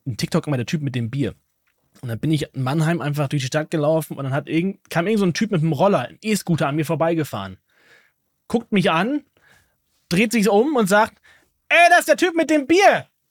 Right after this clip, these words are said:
Das ist er!" Weißt du, da fing das, das war das erste Mal, wo ein Fan mich erkannt hat. Das war das allererste Mal. Und mittlerweile ist es, ähm,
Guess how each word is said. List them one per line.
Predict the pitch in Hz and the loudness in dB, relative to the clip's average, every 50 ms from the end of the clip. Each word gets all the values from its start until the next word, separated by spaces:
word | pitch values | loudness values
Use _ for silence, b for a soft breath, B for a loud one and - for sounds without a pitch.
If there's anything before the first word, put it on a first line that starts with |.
| _ _ - | _ _ 0
Das | 240 262 294 285 | 2 2 2 2
ist | 320 320 - | 0 2 4
er!" | 294 240 190 147 113 - _ _ _ _ _ _ _ - | 4 4 4 2 -2 -8 _ _ _ _ _ _ _ -2
Weißt | 156 170 185 185 - | 0 0 0 0 0
du, | 262 277 - | -2 -4 -2
da | 190 196 202 | 0 -2 -2
fing | 196 - 262 262 | 0 0 0 0
das, | 240 - | 0 0
das | - 220 - | -2 -2 0
war | 226 214 | 2 2
das | 208 185 | 2 0
erste | - - 226 247 - - - 277 | -2 -2 -2 -2 0 -2 -4 -4
Mal, | 240 220 214 220 226 | -2 0 0 0 0
wo | 214 208 196 | 0 0 0
ein | 190 185 | 0 -2
Fan | - - 208 226 247 | -2 -2 -2 -2 -2
mich | 233 220 190 | -2 -4 -4
erkannt | 185 - - 185 196 233 - 190 | -4 -4 -4 -4 -4 -4 -2 -4
hat. | 196 233 - _ - | -4 -4 -6 _ -10
Das | 156 156 - | -6 -4 -2
war | 175 | -2
das | 160 - - - | -4 -4 -6 -4
allererste | 175 208 202 147 113 104 104 - - 110 | -2 0 0 -2 -4 -6 -10 -12 -14 -14
Mal. | 104 98 95 95 127 175 196 B B B B B B B B _ | -12 -12 -10 -10 -10 -12 -14 B B B B B B B B _
Und | - 151 160 | -4 0 0
mittlerweile | 208 220 240 220 185 180 190 196 214 220 | 0 2 2 2 2 2 2 2 0 -2
ist | - - 185 175 - | -2 -4 -6 -6 -4
es, | 190 185 170 - - - - - - | -6 -8 -8 -8 -12 -18 -18 -12 -10
ähm, | 185 185 180 180 180 180 180 175 170 170 170 170 165 160 147 151 160 165 | -8 -8 -6 -6 -6 -8 -8 -8 -10 -10 -10 -12 -12 -14 -16 -20 -20 _